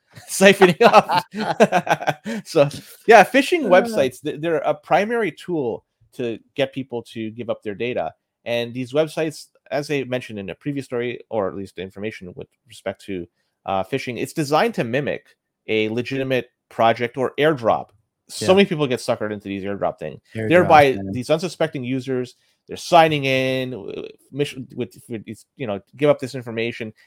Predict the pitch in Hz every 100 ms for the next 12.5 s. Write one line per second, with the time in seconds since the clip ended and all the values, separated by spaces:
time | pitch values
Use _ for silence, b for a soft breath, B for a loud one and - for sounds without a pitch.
0 | - 123 151 156 123 123 - 127 - -
1 | 107 107 92 _ _ _ - 120 123 127
2 | 120 107 101 101 123 120 123 127 110 117
3 | 113 110 - 120 120 110 101 98 78 -
4 | 95 - - 247 208 175 139 143 - 185
5 | - 214 269 262 240 196 139 160 180 190
6 | 185 - 175 170 165 127 127 120 113 117
7 | - 120 - 127 - 127 120 113 107 -
8 | 135 131 139 156 185 - _ _ - 185
9 | - 170 151 135 131 127 - - 127 -
10 | 123 - - 120 113 113 - 110 107 110
11 | 123 147 147 131 127 117 113 110 113 120
12 | 117 104 107 110 127